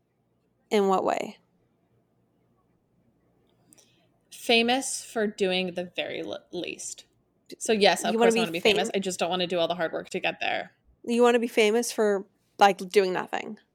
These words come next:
Speaker 2: I just don't wanna have to do all, like, the sweat equity to become famous. So, like, I,
Speaker 1: Yeah,
Speaker 2: you know, this
Speaker 1: well
Speaker 2: podcast will do.
Speaker 1: We're not capable of any of that. Absolutely not. Um, okay.
Speaker 2: Right.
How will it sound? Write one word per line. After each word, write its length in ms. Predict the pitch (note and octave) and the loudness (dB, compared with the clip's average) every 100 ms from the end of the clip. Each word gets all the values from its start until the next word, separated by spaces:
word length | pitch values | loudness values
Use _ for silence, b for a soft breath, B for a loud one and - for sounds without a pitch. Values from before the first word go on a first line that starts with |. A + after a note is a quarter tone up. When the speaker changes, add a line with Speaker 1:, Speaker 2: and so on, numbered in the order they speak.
| _ - | _ -2
Speaker 2:
I 120 | C#4+ | 0
just 180 | F4+ G4+ | 0 -2
don't 120 | E4+ | -2
wanna 160 | F4 | -2
have 100 | D#4 | -4
to 100 | B3+ | -4
do 280 | G#3+ G#3 G#3 | -4 0 0
all, 160 | - G3 | 2 0
like, 220 | F#3 F#3 | 0 -2
the 80 | G3 | -8
sweat 280 | - F#3 F3 | -6 -2 -2
equity 400 | F#3+ - B3+ C4 | -2 -4 -4 -4
to 100 | A3+ | -6
become 440 | G3+ G3 - F3 | -6 -8 -6 -10
famous. 720 | E3 - - - G3+ - - - _ _ _ _ _ | -10 -12 -10 -14 -10 -12 -12 -20 _ _ _ _ _
So, 280 | - A#3 G3+ - | -4 -4 -4 -2
like, 200 | G#3+ G#3 | -2 0
I, 100 | - G#3 | -2 2
Speaker 1:
Yeah, 120 | A#3+ | 2
Speaker 2:
you 60 | |
know, 80 | G#3+ | 2
this 140 | G3+ A#3 | -2 -2
Speaker 1:
well 100 | G#3 | 0
Speaker 2:
podcast 480 | F#3+ F#3+ G3 F#3 F#3+ | 0 -2 -6 -6 -6
will 120 | F#3 | -6
do. 680 | F#3 F3 E3 E3+ E3+ E3 F3 b b b _ _ _ _ _ _ _ _ _ b b b b _ - | -2 0 0 0 -2 -4 -8 b b b _ _ _ _ _ _ _ _ _ b b b b _ 2
Speaker 1:
We're 140 | C4+ | 6
not 160 | B3+ A#3 | 6 4
capable 460 | G3+ F3 E3+ F3+ | 0 2 0 0
of 60 | E3 | -2
any 180 | - - | -6 -10
of 100 | - | -10
that. 240 | - - _ _ _ | -10 -10 _ _ _
Absolutely 440 | F#3+ F#3 - - - | -4 -4 -4 -8 -10
not. 160 | - - _ B B B B | -14 -16 _ B B B B
Um, 580 | B3+ B3+ B3 A#3+ A#3 A3+ - | 4 6 6 4 2 -4 0
okay. 340 | A3+ A3 - G#3 | 0 2 -2 -2
Speaker 2:
Right. 320 | G3 - | -4 -6